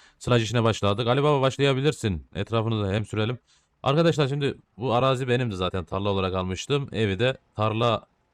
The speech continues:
tapusu üzerinde kondurmuştum zaten. Yani o yüzden sıkıntı yok. Böyle açılıyor. Sığmadıkça tarlayı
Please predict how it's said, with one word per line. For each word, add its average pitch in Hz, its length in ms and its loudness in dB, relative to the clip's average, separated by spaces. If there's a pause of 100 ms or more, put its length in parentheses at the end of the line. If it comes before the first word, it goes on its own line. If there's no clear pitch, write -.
tapusu 95 380 -4
üzerinde 104 520 -2
kondurmuştum 107 640 0
zaten. 92 340 -2 (1000)
Yani 147 180 -2
o 180 100 2
yüzden 160 180 2
sıkıntı 175 420 0
yok. 185 160 2
Böyle 175 160 4
açılıyor. 165 400 4
Sığmadıkça 160 760 0 (400)
tarlayı 147 520 2